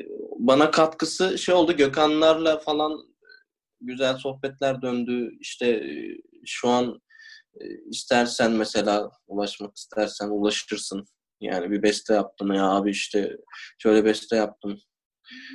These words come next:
Bir dinler misin? Hani ne yapabiliriz bununla ilgili falan dediğin zaman yardım alabileceğin bir konum var. O açıdan şey iyi yani, getirisi iyi. Ama seyirci anlamında veya başka bir şey anlamında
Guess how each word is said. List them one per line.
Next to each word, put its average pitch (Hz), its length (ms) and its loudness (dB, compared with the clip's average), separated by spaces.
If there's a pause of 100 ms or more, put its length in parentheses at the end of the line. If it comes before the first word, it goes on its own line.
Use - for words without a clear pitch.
Bir 110 320 -2
dinler 110 320 2
misin? 107 360 -2 (460)
Hani 95 420 -2 (240)
ne 107 80 4
yapabiliriz 101 540 2
bununla 101 200 0
ilgili 101 140 0
falan 107 240 0
dediğin 120 300 2
zaman 135 380 0 (440)
yardım 151 320 4
alabileceğin 156 640 -4
bir 143 80 -14
konum 104 400 -8
var. 92 220 -10 (680)
O - 340 -8
açıdan 117 520 -12 (600)
şey 120 140 -4
iyi 139 220 0
yani, 98 340 -2 (440)
getirisi 113 500 -6
iyi. 117 180 0
Ama 143 160 0
seyirci 143 520 4
anlamında 117 680 -4
veya 113 300 -2
başka 113 400 -8
bir 117 200 -12 (100)
şey - 280 -14
anlamında 98 760 -14